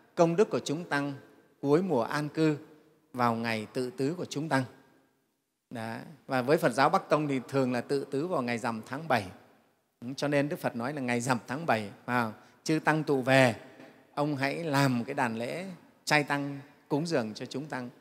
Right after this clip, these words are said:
Thì cái phước báu ấy rất là lớn, hồi hướng phước báu ấy cho mẹ ông thì mẹ ông sẽ thoát được, à, kiếp ngạ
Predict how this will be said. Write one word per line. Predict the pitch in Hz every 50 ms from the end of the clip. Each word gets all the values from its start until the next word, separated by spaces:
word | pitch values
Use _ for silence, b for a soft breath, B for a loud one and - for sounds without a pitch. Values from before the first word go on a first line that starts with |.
| b b b b b
Thì | - 123 117
cái | - - 151
phước | - - 190 185 190
báu | 147 131 143 156
ấy | 147 139 156
rất | 160 147 175 233 - 202
là | 139
lớn, | 120 120 123 127 143 175 190 165 120
hồi | 135 131 127 120
hướng | 120 127
phước | 143 - 196 -
báu | - 135 139 147
ấy | 143 131 135 156 190 - b b b b b _
cho | - - 143
mẹ | 143 131 117
ông | 117 131 139 135 135 135
thì | - 127 123
mẹ | 120 117
ông | 113 123 127 127 131 131 131 131 127 - _ _ _
sẽ | - 135 - -
thoát | - - 175 190 - -
được, | 120 113 101 - - _ _ _ _ _ _ _ _ _ _ _
à, | - 117 107 104 101 98
kiếp | - 165 170 -
ngạ | 139 127 113 120